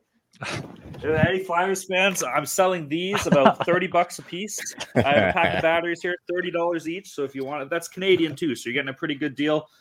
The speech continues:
Speaker 1: So just reach out to me on Twitter at Talon Jenkins underscore ninety-four if you would like to buy some batteries. I'll be happy to sell it for you. But if you're a Flyers fan, be pissed off.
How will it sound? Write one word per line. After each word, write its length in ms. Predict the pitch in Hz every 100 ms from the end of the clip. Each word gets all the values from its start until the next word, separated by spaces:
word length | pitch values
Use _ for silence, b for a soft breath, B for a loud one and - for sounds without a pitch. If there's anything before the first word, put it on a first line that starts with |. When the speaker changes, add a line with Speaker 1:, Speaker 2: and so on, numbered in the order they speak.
| b
Speaker 1:
So 200 | - 127
just 220 | 123 135 135
reach 260 | 143 131
out 160 | 151 143
to 100 | 151
me 100 | 131
on 160 | 139 131
Twitter 400 | - 143 139 131
at 240 | 120 - -
Talon 160 | 139 -
Jenkins 540 | 135 127 127 135 123 127
underscore 360 | 120 123 131 120
ninety-four 480 | 123 123 127 131 - B B
if 100 | 107
you 80 | 117
would 60 | 123
like 160 | 123
to 80 | 113
buy 160 | 120 113
some 160 | -
batteries. 380 | 120 117 117 110
I'll 80 | 107
be 80 | 110
happy 220 | 113 101
to 40 |
sell 160 | - 107
it 80 | 104
for 140 | 110
you. 80 | 104 - B
But 120 | 160
if 60 | 202
you're 100 | 339
a 40 |
Flyers 360 | - 175 185 180
fan, 240 | 196 185 -
be 120 | 240
pissed 380 | - 135 101 -
off. 200 | 85